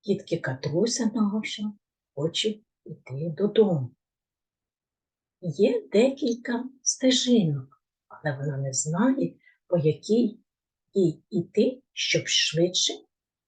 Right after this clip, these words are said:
прийти додому. Допоможемо Катрусі? Так, у нас є три смужки. Червона, зелена та синя.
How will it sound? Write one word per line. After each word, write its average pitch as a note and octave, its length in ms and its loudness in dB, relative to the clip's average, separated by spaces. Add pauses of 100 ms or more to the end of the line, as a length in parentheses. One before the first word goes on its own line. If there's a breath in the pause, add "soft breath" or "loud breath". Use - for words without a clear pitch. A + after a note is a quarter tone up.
(480)
прийти E3+ 720 0
додому. D3+ 680 2 (240)
Допоможемо B3 840 2
Катрусі? D#3+ 680 -4 (1200)
Так, F3 540 -4
у G#3+ 100 4
нас B3 520 0
є F#3+ 140 4
три F#3+ 380 2
смужки. D3+ 840 -4 (1400)
Червона, E3 720 0 (840)
зелена D#3 800 -2 (400)
та - 140 -4
синя. D3 540 2